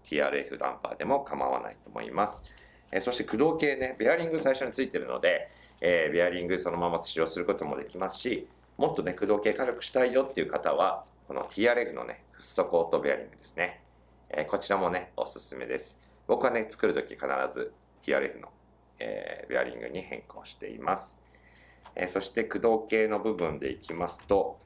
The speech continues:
まずスパーギアを止めるね、えー、部分、ホルダーですね。こちらティービーゼロ五の、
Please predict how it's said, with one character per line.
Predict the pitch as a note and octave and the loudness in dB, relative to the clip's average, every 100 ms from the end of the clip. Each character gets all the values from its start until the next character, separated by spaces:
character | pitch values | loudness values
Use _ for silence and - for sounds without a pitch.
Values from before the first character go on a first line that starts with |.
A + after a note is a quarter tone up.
| - - - | -20 -12 0
ま | C3+ | 0
ず | - | 0
ス | - | 0
パ | D3 D3+ | 4 4
ー | D3+ | 4
ギ | D3+ | 2
ア | E2+ | 2
を | - - | 0 -6
止 | |
め | D2 D2+ | -4 -4
る | - | -4
ね、 | D2 D2+ - _ _ - | -6 -8 -12 _ _ -4
え | D2 D2 C#2 C2+ - - | 0 0 0 -4 -6 -12
ー、 | E2+ | -8
部 | |
分、 | D#2+ D2 - - | -2 -2 -4 -16
ホ | - F#2 | -4 2
ル | G2+ | 4
ダ | G#2+ | 4
ー | |
で | G#2+ | 2
す | - | -2
ね。 | C#2 | -6
こ | - F2+ | -6 -4
ち | A2 | 0
ら | A2+ | 2
テ | - | 2
ィ | E3 | 2
ー | |
ビ | D#3+ E2+ | 2 2
ー | |
ゼ | D2 | 2
ロ | C#2+ | 2
五 | C#2+ | 0
の、 | D2 F#2 - | 2 0 0